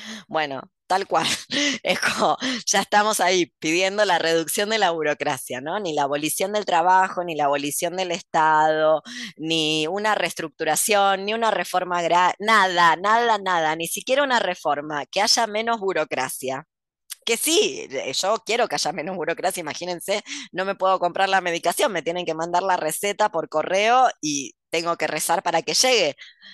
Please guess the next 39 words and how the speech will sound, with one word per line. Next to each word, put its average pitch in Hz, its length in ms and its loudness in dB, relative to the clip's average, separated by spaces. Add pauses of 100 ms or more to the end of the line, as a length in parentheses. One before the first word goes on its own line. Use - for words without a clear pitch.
(680)
Pero, 156 840 4
¿es 170 220 -4
eso 214 240 0
lo 208 140 0
que 139 100 -6
queremos 208 480 -2
realmente? 185 640 -2
¿Es - 140 -2
eso 220 240 -2
lo 180 120 -2
que 143 120 -4
necesita 147 540 -4
este 185 180 -4
mundo? 202 500 -4
Bueno, 135 300 -4 (120)
un 247 140 -8
poquito 240 300 -2
más 233 160 -2
abajo, 247 480 2 (320)
se 226 160 -2
trata 254 240 2
de 262 60 4
una 247 200 2
batalla 233 380 2
que 214 100 -4
se 196 120 -6
podría 202 340 0
ganar, 214 460 0 (320)
pero 208 240 0
solo 269 680 2
sobre 185 300 0
la 175 160 2
coalición 190 600 0
esencial 208 580 -2
por 196 160 -4
un 175 100 -8
nuevo 196 220 0
sujeto 190 500 -4
político. 131 800 -8